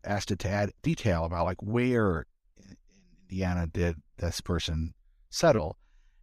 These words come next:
And it said Indianapolis. I said, "Well, I kinda want a small town," you know? So I asked that. So I, there were these iterative sort of discussions that I had. And,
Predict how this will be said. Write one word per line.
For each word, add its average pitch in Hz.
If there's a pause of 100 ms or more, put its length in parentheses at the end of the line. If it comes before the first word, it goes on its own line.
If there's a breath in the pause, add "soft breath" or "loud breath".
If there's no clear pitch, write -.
(120)
And 95
it 87
said 98
Indianapolis. 101
I 104
said, 127
"Well, 143
I 156
kinda 202
want 175
a -
small 123
town," 107 (180)
you 98
know? 90
So 98
I 101
asked 113
that. 123 (240 loud breath)
So 139
I, 135 (300)
there 143
were 139
these 131
iterative 147
sort 110
of 98
discussions 90
that 80
I 80
had. 85
And, 92